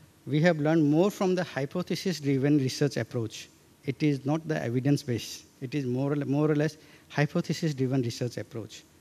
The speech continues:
So what's the future? What we need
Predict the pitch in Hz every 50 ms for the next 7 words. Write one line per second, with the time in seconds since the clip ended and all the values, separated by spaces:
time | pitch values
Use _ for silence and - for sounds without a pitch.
0 | - - - - _ _ _ _ _ - - 127 123 139 - - - 156 - -
1 | 165 156 - 165 127 117 - - - - - 151 - - - - _ - _ -
2 | - - - _ _ _ - _ - _ _ _ _ - - - - - - -
3 | 131 147 - - 165 185 175 170 160 156 170 -